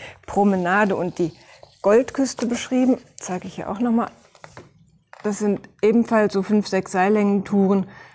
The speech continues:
auch so im Bereich sechs plus, gut zu finden, gut eingerichtet und wobei teilweise da schon etwas mehr Friends notwendig sind und, ähm, somit kann man also auch einen ganzen Tag da ausfüllen,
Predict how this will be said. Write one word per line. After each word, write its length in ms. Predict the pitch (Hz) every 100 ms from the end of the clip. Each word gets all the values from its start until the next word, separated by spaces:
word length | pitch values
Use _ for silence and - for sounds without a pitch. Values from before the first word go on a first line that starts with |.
| -
auch 120 | 180
so 100 | 185
im 120 | 190
Bereich 420 | 190 180 175 -
sechs 260 | - 175 -
plus, 460 | _ - 226 226 - - - _ _ _ _ _ _ _
gut 260 | 233 240 240
zu 80 |
finden, 600 | 196 - 226 233 220 220
gut 260 | 208 202 -
eingerichtet 840 | 175 196 196 190 196 - 202 - - - - - - - - -
und 460 | 190 185 180 175 165 -
wobei 300 | 220 208 208
teilweise 600 | 208 - 214 214 214 202
da 140 | 190
schon 140 | 196 196
etwas 300 | 151 190 175
mehr 200 | 190 190
Friends 380 | - 190 196 -
notwendig 560 | 185 175 190 185 185
sind 320 | 175 175 170 - - - - - _ _
und, 640 | 190 185 180 175 165 -
ähm, 640 | 175 170 165 160 156 151 143 - _ - _ -
somit 320 | - 185 170
kann 100 | -
man 120 | 180 147
also 220 | 175 156
auch 320 | 156 165 - _
einen 220 | - 165
ganzen 340 | 170 202 226 208
Tag 240 | 202 190
da 140 | 190 156
ausfüllen, 1080 | 185 180 - - 180 175 - 185 175 175